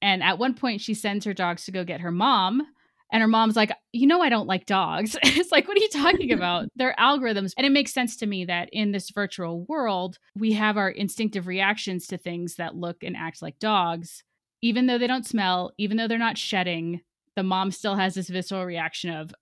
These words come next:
Speaker 1: "Ugh, dogs, why would you send your dogs for me?" <laughs> You know? But that also gives them this extra layer of senses to identify, like, this is a ghost, this is a person walking in the ether. That's how Ratikin identifies that the F B I agent isn't quite human, because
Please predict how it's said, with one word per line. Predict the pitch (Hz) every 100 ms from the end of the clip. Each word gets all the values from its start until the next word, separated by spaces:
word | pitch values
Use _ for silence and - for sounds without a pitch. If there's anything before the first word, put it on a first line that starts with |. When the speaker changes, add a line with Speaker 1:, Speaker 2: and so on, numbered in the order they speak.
| _
Speaker 1:
"Ugh, | 247 208 - 202
dogs, | 208 254 190 185 214
why | 202 190
would | 269
you | 254
send | 247 240
your | 226
dogs | 185 190 208 -
for | 170
me?" | 160 208 202 - - 294
<laughs> | 359 -
You | 294 - 262
know? | 277 269 - - - 539 - - - -
But | - 254
that | 277
also | - 269 285
gives | 226 247 214
them | 226
this | 214 214 -
extra | 208 214 - 196 180 175 -
layer | 202 202 208 208 185
of | 175
senses | - 196 - 180 170 180 -
to | - 196
identify, | 180 190 196 - 175 165
like, | 165 160 - _ _ _ -
this | 202 220
is | 196
a | 214
ghost, | 247 277 175 -
this | 208 185
is | 185
a | 185
person | - 233 226 214
walking | 190 180 180
in | 170
the | 165 175
ether. | 165 160 160 -
That's | 190 185
how | 196 185
Ratikin | 180 180 180 190
identifies | 180 175 175 170 180
that | 175
the | 175 -
F | 180
B | - 190
I | 220
agent | 180 185 175 170
isn't | - 185 180
quite | - 196 180 -
human, | - 277 285 190
because | 180 185 - 185 175 165